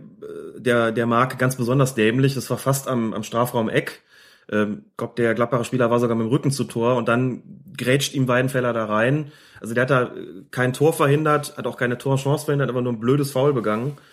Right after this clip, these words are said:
das auch in seiner Intensität nicht besonders schlimm war. Insofern bin ich da der Meinung, dass es mit einem Strafstoß hinreichend bestraft gewesen. Gelb hätte es hier aus meiner Sicht nicht geben müssen.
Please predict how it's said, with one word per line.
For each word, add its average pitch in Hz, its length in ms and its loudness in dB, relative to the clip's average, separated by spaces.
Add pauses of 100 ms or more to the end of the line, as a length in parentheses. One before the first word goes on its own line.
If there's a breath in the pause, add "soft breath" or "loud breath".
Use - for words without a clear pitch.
(480 soft breath)
das 143 200 0
auch 143 220 0
in 131 140 -4
seiner 131 200 4
Intensität 131 560 2
nicht 143 140 -2
besonders 127 300 0
schlimm 135 240 2
war. 135 240 4
Insofern 117 380 -6
bin 117 80 -4
ich 110 100 -6
da 110 120 -4
der 110 100 -2
Meinung, 107 300 -2
dass 98 120 -12
es - 140 -16
mit - 340 -10
einem 107 120 -12
Strafstoß 110 680 -6 (440 soft breath)
hinreichend 156 480 2
bestraft 131 360 -2
gewesen. 120 580 -4 (340)
Gelb 113 180 -4
hätte 104 100 -10
es - 60 -16
hier 98 140 -10
aus - 120 -12
meiner 98 180 -8
Sicht 92 180 -16
nicht 95 140 -14
geben 87 220 -10
müssen. 135 400 -4